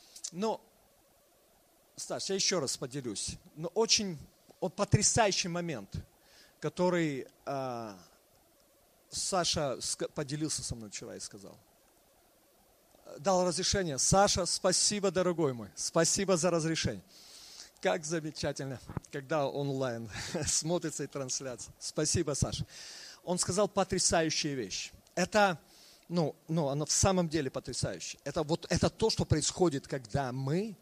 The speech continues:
ходим с Богом. Он говорит, если раньше ситуации и обстоятельства ставили меня в ту-, это я своими словами, он немножко иначе, ставили меня в тупик, приводили к депрессии,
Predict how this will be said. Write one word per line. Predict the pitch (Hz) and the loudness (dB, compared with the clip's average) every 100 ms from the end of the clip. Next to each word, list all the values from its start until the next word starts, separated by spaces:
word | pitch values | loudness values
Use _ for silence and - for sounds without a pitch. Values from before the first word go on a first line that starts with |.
| _ | _
ходим | - 127 123 110 | -8 -6 -6 -10
с | 107 | -10
Богом. | 123 95 - _ _ _ - - - - - | -8 -8 -12 _ _ _ -20 -20 -20 -20 -10
Он | 170 | -8
говорит, | 165 185 190 - | -4 -4 -4 -10
если | - 151 196 - 175 170 | -10 -4 -4 0 0 -2
раньше | 156 170 208 208 - 135 - _ - | -4 -4 -4 -2 -2 -2 -10 _ -8
ситуации | - - 165 180 196 208 - 190 - | -4 -2 -4 -2 0 0 -4 -8 -6
и | 175 | -6
обстоятельства | 165 - 175 160 190 220 202 - 139 110 - _ _ _ | -4 -4 -4 -2 -2 -2 -8 -8 -8 -12 -12 _ _ _
ставили | - - 180 165 165 | -8 -2 0 0 0
меня | 160 160 | -2 -2
в | 147 | -4
ту-, | - - - | -6 -6 -4
это | - | 2
я | 196 | 4
своими | 196 170 185 170 | 4 2 0 0
словами, | - 151 151 113 101 | -2 -4 -4 -6 -10
он | - 143 | -8 -6
немножко | 151 151 - | -6 -6 -8
иначе, | 135 127 104 - - - - - _ - - _ _ | -10 -12 -14 -18 -20 -20 -20 -20 _ -20 -20 _ _
ставили | - - 196 185 180 | -2 4 6 6 4
меня | 170 165 | 2 -2
в | - | -2
тупик, | - 156 240 - - - _ _ | -6 -2 -2 -4 -10 -18 _ _
приводили | - 151 151 175 156 | -4 -2 0 -2 -6
к | |
депрессии, | 117 151 165 208 - 127 | -6 -4 -2 0 2 2